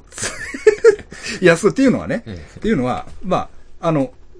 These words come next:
Speaker 1: だから僕が注目したのは、「あ、
Speaker 2: うん。
Speaker 1: 俺A型やけどこうやわ」、みたいな。
Speaker 2: うん。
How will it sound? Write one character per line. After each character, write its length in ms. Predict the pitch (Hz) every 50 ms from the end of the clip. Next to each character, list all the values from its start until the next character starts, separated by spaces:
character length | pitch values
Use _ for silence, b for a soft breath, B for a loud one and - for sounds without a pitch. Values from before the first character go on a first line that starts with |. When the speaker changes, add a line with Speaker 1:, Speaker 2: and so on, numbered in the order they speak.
| - -
Speaker 1:
だ 100 | 220 180
か 80 | 202
ら 60 | 202 160
僕 240 | 156 180 185 196
が 120 | 196 214 208
注 180 | - - 254
目 240 | 247 240 226 226 226
し 60 | 202
た 100 | - 127
の 80 | 123 160
は、 220 | 175 110 78 - -
「あ、 60 | -
Speaker 2:
う 80 | 143 170
ん。 60 | 175
Speaker 1:
俺 160 | 208 262 233 -
A 240 | - 190 302 330 330
型 240 | 320 320 311 - 294
や 120 | - 135
け 160 | - - 196
ど 120 | 190 127 -
こ 220 | - - - 107
う 60 | 87
や 80 | 71 71
わ」、 80 | 76 - -
み 60 | -
た 140 | - - -
い 40 | -
な。 80 | - - _ _ _ _ _ - - _ _ - - _ - _ - 135 123
Speaker 2:
う 20 |
ん。 220 | 104 87 80 78